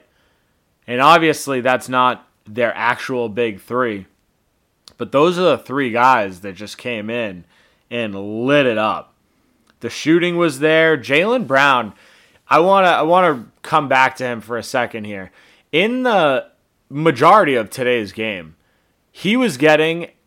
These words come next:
every mid-range he wanted. There was nobody on this Warriors team that was stepping in the way of his mid-range. And he got to his spot. And this is the reason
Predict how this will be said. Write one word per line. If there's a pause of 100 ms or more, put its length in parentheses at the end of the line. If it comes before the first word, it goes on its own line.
(120)
every
mid-range
he
wanted. (1120)
There
was
nobody
on
this
Warriors
team
that
was
stepping
in
the
way
of
his
mid-range. (480)
And (320)
he
got
to
his
spot. (540)
And
this
is
the
reason